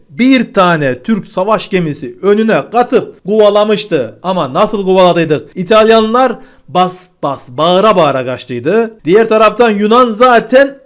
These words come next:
anında up, U dönüşü yapıp geri Atina'ya gittiydi. Fransız savaş gemisi cız çıplak ortada kaldıydı. Ulan sağında İtalya yok, solunda Yunan yok.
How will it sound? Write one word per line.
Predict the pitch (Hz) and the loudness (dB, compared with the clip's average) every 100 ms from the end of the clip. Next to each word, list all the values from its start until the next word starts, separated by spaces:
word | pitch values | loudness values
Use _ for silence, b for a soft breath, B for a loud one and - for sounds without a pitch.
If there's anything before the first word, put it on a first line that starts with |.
| - | -10
anında | 254 262 277 277 262 269 202 180 | -6 -4 -2 -2 0 0 0 -2
up, | 294 403 480 - - - | -4 0 0 0 -18 -12
U | 233 240 | -6 -4
dönüşü | 226 208 185 196 | -2 -4 -4 0
yapıp | 185 170 165 127 - | 0 0 -2 -10 -6
geri | 165 156 127 | -4 -2 -4
Atina'ya | 151 151 175 143 | -8 -8 -4 -4
gittiydi. | 123 175 175 202 196 240 277 | -4 -6 -6 -6 -4 -4 -6
Fransız | - 208 220 180 131 | -6 -4 -4 -6 -8
savaş | 151 190 214 | -4 -4 -4
gemisi | 214 180 139 131 | -4 -6 -6 -8
cız | 190 - | -8 -8
çıplak | 180 156 127 | -8 -6 -4
ortada | 147 147 196 | -4 -4 -2
kaldıydı. | 208 202 226 226 | 0 0 0 -2
Ulan | 170 185 | -2 -4
sağında | 175 185 180 208 | -4 -4 -4 -6
İtalya | 208 202 202 | -8 -8 -6
yok, | 185 - | -8 -8
solunda | - 175 202 | -10 -6 -4
Yunan | 185 180 220 | -2 0 0
yok. | 214 226 226 | 2 0 0